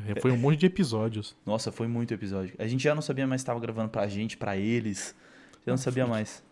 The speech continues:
Speaker 1: e que falando nisso, amanhã tem gravação com eles.
Speaker 2: Verdade.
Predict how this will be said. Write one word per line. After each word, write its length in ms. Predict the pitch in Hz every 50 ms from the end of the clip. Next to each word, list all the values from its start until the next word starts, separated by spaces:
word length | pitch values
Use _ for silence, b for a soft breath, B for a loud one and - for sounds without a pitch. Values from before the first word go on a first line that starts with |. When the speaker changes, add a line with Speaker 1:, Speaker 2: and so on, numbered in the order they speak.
| _ _ _ _ -
Speaker 1:
e 80 | 135 120
que 120 | - -
falando 360 | 147 - - 156 151 151 151 135
nisso, 280 | 123 127 160 - - 165
amanhã 240 | 143 131 123 123 123
tem 120 | - 151
gravação 680 | 147 156 156 156 156 160 165 160 151 - - 127 135 160
com 220 | - - 226 233 214
eles. 400 | 190 175 175 180 - - - b b b b _ _
Speaker 2:
Verdade. 560 | 110 107 104 104 101 101 98 98 92 95 -